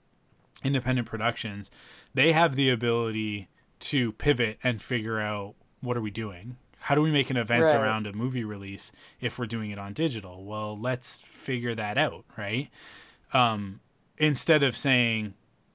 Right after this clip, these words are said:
Speaker 1: "If we can't premiere in the theater, there's no way to premiere," which is such a,
Speaker 2: Right.
Speaker 1: it's such a non-starter, right? Like, it's like, "Okay, well, if that's it, then we're done. That's the end of the conversation."
Speaker 2: Yeah.
Speaker 1: Um, so I don't know. I,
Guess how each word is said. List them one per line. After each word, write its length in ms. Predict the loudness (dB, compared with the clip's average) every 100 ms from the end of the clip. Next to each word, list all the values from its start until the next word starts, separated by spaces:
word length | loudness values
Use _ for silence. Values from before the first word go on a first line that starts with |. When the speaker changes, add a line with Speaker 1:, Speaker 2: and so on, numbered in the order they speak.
| _ -6
Speaker 1:
"If 140 | -4
we 60 | 0
can't 280 | 2 2 0 -14 -18 -18 -16 -14
premiere 320 | 0 2 4 2
in 80 |
the 80 | 0
theater, 360 | -2 2 2 2
there's 220 | -2 -2
no 140 | -2
way 140 | -2 -2
to 80 | -4
premiere," 480 | -10 -10 -10 -14 -20 _ _ _ _ _ _ _ _ _
which 220 | -4 0 2
is 140 | 2
such 240 | 4 4
a, 160 | 4 6
Speaker 2:
Right. 180 | 6 4
Speaker 1:
it's 180 | -2 -2
such 240 | 0 2
a 60 | 2
non-starter, 760 | 2 2 2 -2 4 4 2 -6
right? 260 | -2 0
Like, 320 | 0 -4 -6 -4
it's 180 | -2 2
like, 200 | 2 2
"Okay, 340 | 2 4 4
well, 220 | 4 2
if 100 | 0 2
that's 260 | 0 2
it, 160 | -2 0
then 120 | -4
we're 80 | -4
done. 340 | -4 -4 -6 -20 _ _ _ 0
That's 220 | 0 2
the 120 | 2
end 80 | 2
of 60 | 0
the 60 |
conversation." 720 | -2 -4 -4 -8 -8 -12 -18 -20 _ _ -20 -6
Speaker 2:
Yeah. 360 | 0 2 4 2 2 0
Speaker 1:
Um, 320 | -2 -6 -10 -16 _ _ _
so 160 | 0 4
I 140 | 6
don't 100 | 6
know. 100 | 6
I, 200 | 4 2